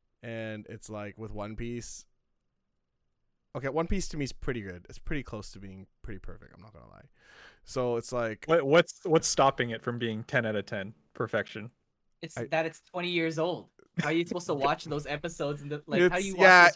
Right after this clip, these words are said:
Speaker 1: it's,
Speaker 3: episodes?
Speaker 1: it's just that when you see, when you age with it, it's different than when you start to get into it.
Speaker 3: Like Naruto.
Speaker 1: Yeah, like, I went back and watched an episode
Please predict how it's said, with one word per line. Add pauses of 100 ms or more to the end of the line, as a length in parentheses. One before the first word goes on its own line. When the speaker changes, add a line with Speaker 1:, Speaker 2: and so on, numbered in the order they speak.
(120)
Speaker 1:
it's,
Speaker 3:
episodes?
Speaker 1:
it's
just
that (100)
when
you
see, (880)
when
you
age
with
it, (140)
it's
different
than
when
you
start
to
get
into
it. (360)
Speaker 3:
Like
Naruto. (260)
Speaker 1:
Yeah,
like, (420)
I
went
back
and
watched
an
episode